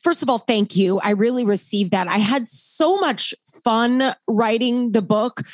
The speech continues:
While it's always challenging to take what's in your heart and on your mind and put it into word format,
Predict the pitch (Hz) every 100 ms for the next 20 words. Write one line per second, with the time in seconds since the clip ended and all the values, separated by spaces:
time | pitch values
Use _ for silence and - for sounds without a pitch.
0 | - - 214 226 233 - 214 240 254 -
1 | 196 190 208 214 220 196 190 - 214 208
2 | 196 202 185 180 - 190 196 208 214 196
3 | 190 185 175 175 175 208 226 202 190 -
4 | 208 208 - 208 208 - - 190 185 185
5 | - - - 208 208 294 247 - 208 185
6 | 185 185